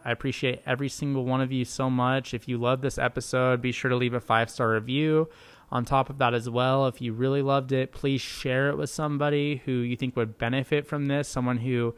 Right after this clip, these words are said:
has maybe struggled in certain areas of their life that would really benefit, or someone who's doing really well that just needs something to kind of follow along to, or even take their game to the next level. So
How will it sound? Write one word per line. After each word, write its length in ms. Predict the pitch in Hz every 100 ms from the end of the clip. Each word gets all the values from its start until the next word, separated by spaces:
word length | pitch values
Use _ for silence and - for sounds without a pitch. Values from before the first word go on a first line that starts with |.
| - - -
has 140 | 135
maybe 180 | 135 123
struggled 420 | 113 - 139 143
in 80 | 139
certain 280 | 131 147 143
areas 320 | 135 139 139
of 60 | 135
their 140 | 127
life 380 | 120 123 127 131
that 160 | 139 123
would 60 |
really 180 | 123 127
benefit, 500 | 113 135 139 127 135
or 80 | 127
someone 280 | - 135 131
who's 160 | 120
doing 260 | 139 135 135
really 180 | 135 135
well 360 | 120 131 160
that 120 | 135
just 160 | 127 -
needs 280 | 127 127 -
something 320 | 131 127 127
to 80 | 120
kind 180 | 131 127
of 80 |
follow 340 | - 123 131 123
along 380 | 120 120 139 147
to, 400 | - 123 120 120 - - -
or 120 | 139 139
even 200 | 135 127
take 180 | 147
their 100 | 139
game 300 | 127 123 131
to 80 | 131
the 80 | 127
next 320 | 120 123 -
level. 460 | 117 123 117 107 107
So 340 | - 113 113